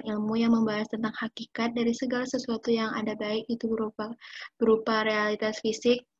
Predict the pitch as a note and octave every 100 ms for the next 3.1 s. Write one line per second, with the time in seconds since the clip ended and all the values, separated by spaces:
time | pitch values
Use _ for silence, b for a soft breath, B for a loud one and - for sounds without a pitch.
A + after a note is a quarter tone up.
0 | - A3 G#3+ - A3+ A3 G#3 - - -
1 | G3+ _ B B B A#3 A#3 A#3+ A#3+ C#4
2 | C#4 B3+ B3 A#3 A3 - G#3+ - _ _
3 | A#3